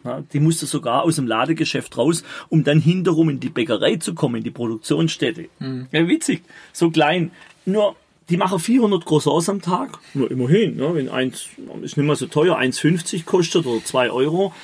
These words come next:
Speaker 1: achthundert Euro, nur mal über Croissants. Mehr gibt's nicht, das wissen alle. Und die stehen da Schlange und das ist Croissant. Einzigartigkeit. Und so wie ich euch das jetzt erzählt hab, glaube ich, in eurem Kopf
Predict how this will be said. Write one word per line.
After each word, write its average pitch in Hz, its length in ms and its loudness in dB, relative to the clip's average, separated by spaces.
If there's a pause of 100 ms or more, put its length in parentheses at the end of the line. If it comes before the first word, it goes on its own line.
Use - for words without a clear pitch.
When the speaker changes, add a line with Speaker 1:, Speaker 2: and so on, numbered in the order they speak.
(180)
Speaker 1:
achthundert 151 480 0
Euro, 160 460 2 (240)
nur 151 160 4
mal 131 120 2
über 139 200 -2
Croissants. 165 500 2
Mehr 185 140 6
gibt's - 320 -2
nicht, 120 180 0
das 123 140 -8
wissen 226 220 0
alle. 120 280 -2
Und 131 160 -6
die 127 100 -8
stehen 131 340 -6
da 120 120 -6
Schlange 185 460 -4
und 110 160 -10
das 139 100 -16
ist - 160 -10
Croissant. 196 400 -6 (320)
Einzigartigkeit. 127 1000 -2
Und 127 100 -8
so 220 220 2
wie 202 160 -4
ich 175 180 -6
euch 175 220 2
das 160 180 0
jetzt - 220 -6
erzählt 214 440 0
hab, - 200 -8
glaube 185 400 0
ich, 170 200 -4
in 123 160 -6
eurem 170 320 0
Kopf - 460 -4